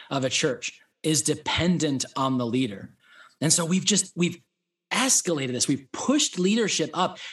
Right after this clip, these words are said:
and frankly, a particular kind of leadership we have elevated to the point where it's no surprise that we're seeing the kinds of failures that we're seeing, because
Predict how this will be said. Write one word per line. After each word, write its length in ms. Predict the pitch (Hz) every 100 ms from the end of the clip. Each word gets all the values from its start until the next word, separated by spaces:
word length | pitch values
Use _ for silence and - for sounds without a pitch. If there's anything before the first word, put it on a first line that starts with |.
| -
and 200 | 196 190
frankly, 420 | 240 269 180 151 -
a 180 | 180 180
particular 760 | 175 165 214 208 170 123 107 -
kind 640 | - 170 202 185 117 95 - - - -
of 160 | 135
leadership 640 | 120 131 120 - - - _ - - -
we 140 | 139
have 180 | 147 135
elevated 640 | - 151 185 139 135 120 113
to 80 | 127
the 100 | 123
point 320 | - 139 127
where 300 | 127 120 117 - - _
it's 160 | 156 185
no 120 | 269
surprise 880 | - - 127 190 120 131 233 - -
that 140 | 147 131
we're 120 | 127
seeing 680 | - 143 151 143 131 123 123
the 160 | 131 123
kinds 300 | - 139 127
of 80 |
failures 560 | - - 139 147 123 113
that 140 | 131
we're 80 | 117
seeing, 420 | - 143 151 113
because 400 | 110 127 143 -